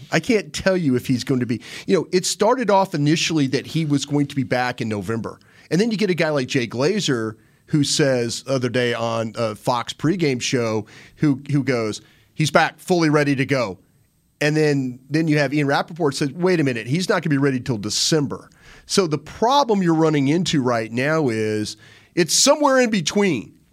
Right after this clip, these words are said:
But, but these trainers and doctors are all saying, "I can't tell you if he's going to be available when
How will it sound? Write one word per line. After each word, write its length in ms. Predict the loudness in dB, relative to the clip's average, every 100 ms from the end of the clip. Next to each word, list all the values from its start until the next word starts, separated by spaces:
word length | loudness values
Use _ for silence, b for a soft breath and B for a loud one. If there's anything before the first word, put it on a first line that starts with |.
| 0
But, 300 | 2 2 0
but 260 | -2 -2 0
these 240 | 0 0
trainers 880 | -2 -2 0 2 2 4 2 0 -4 -2
and 180 | -2 0
doctors 640 | 0 0 -2 -2 0 2
are 100 | 2
all 140 | 0
saying, 440 | 0 0 0 -2 -8 B B B B -6
"I 180 | -2 -2
can't 400 | -2 0 0 -2
tell 280 | -2 0 2
you 420 | 0 2 0 -2 -2
if 220 | -2 -2
he's 260 | -2 -2
going 300 | 0 0 0
to 100 | -2
be 240 | 0 0 0
available 640 | -4 -2 0 0 -2 -4
when 800 | -6 -6 0 4 4 4 0 -4